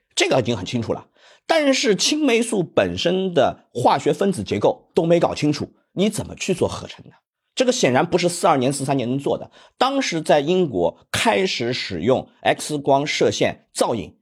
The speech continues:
把它的分子结构能够通过这种成像方法，然后做出来，啊，已经有这个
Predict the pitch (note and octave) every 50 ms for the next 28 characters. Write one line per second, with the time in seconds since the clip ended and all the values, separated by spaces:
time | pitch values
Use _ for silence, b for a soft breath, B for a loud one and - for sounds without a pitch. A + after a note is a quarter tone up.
0 | _ _ _ _ C3 A2 F#2+ G2+ - D3 C#3 C#3 A2 - - D3 D3 C3 A2 G2
1 | F2 F#2+ F#2 G2 B2+ A#2 G2 F#2 E2+ G2+ A#2 B2+ A2 G2+ - - C#3+ C#3 C3+ C3+
2 | - C4+ C4 B2 F#2+ F#2 - G2 F#2 - F#2 F#2 F#2+ E2+ F#2+ F#2 D2+ b b b
3 | b - F#2 F#2+ - A#2 F#2+ - - E2 - - _ _ - G2 A2+ A2 G2+ G2
4 | D3+ D#3+ - - - F3+ A#2 G2+ F#2 - -